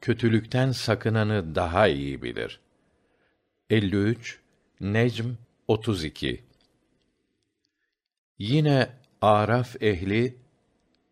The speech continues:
Araf, cennetle cehennem arasında yüksek bir alandır ki, sevaplarıyla günahları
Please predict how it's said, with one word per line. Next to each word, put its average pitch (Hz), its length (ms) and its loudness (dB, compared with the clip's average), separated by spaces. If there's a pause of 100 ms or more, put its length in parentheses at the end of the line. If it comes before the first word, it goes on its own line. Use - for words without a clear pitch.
(520)
Araf, 104 560 4 (680)
cennetle 117 680 2
cehennem 104 640 0
arasında 90 800 0 (320)
yüksek 113 600 -2
bir 104 140 0
alandır 90 560 0
ki, 135 380 -4 (640)
sevaplarıyla 120 1000 2
günahları 110 760 2